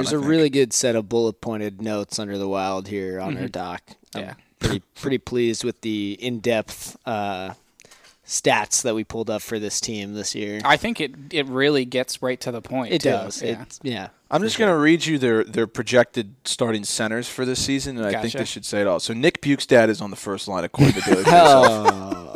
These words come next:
Speaker 2: Uh, that's how, that's
Speaker 3: One
Speaker 2: how
Speaker 3: of your
Speaker 2: that's
Speaker 3: favorite
Speaker 2: going.
Speaker 3: players.
Speaker 1: Shit.
Speaker 2: Nick Bonino is the second line center. Joel Eriksson Ek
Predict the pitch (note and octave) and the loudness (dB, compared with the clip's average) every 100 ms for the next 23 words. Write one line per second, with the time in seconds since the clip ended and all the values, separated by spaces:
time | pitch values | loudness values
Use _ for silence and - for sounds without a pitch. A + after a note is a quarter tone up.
0 | - - F2+ F#2 F#2 D2+ - - - A#2 | -2 0 2 4 4 0 -12 -20 2 4
1 | B2+ C#3+ B2 A#2+ B2+ F#3+ A#2+ A2+ - B2+ | 6 6 6 8 8 8 8 6 2 -2
2 | B2 C3+ B2 B2+ - - B2 C#3 - C#3 | 0 0 2 0 -6 0 4 4 6 4
3 | C#3 C3+ C3+ A#2+ A#2 C#3 B2+ B2+ A2+ A2+ | 4 4 4 2 2 6 6 4 0 -2
4 | G#2+ - A2+ A2 A2 A2 G#2 A2+ A2+ C3 | -2 -2 -2 -2 -6 -8 -2 4 8 10
5 | C#3+ - A#2+ C3 C3+ C3 - - A#2 _ | 8 6 6 8 8 4 -2 -4 -6 _
6 | C3 A#2 - - | 4 4 2 -8